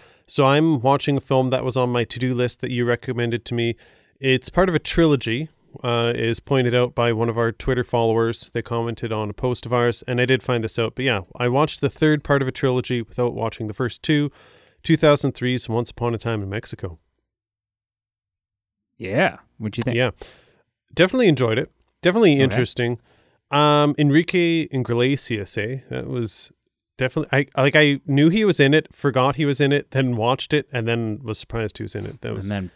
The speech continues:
Speaker 2: pow.
Speaker 1: <laughs> Yeah. I think I really, really enjoyed probably the first ha-,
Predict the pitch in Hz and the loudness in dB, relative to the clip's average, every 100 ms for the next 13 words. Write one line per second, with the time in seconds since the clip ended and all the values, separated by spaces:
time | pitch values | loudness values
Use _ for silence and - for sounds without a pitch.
0 | _ - 107 98 90 - - - - _ | _ -10 -8 -8 -10 -16 -20 -20 -20 _
1 | - 135 117 - - 131 - - - - | -4 0 0 -2 -2 -4 -4 -12 -20 -20
2 | 165 147 - 143 147 - 208 254 165 165 | -16 -16 -2 2 4 4 2 4 4 6
3 | 160 156 151 139 123 123 127 - - 151 | 6 6 6 4 4 2 2 -2 -2 2
4 | 170 143 - 135 - - - _ - 123 | 2 0 2 2 0 -8 -18 _ -4 0
5 | 117 | 0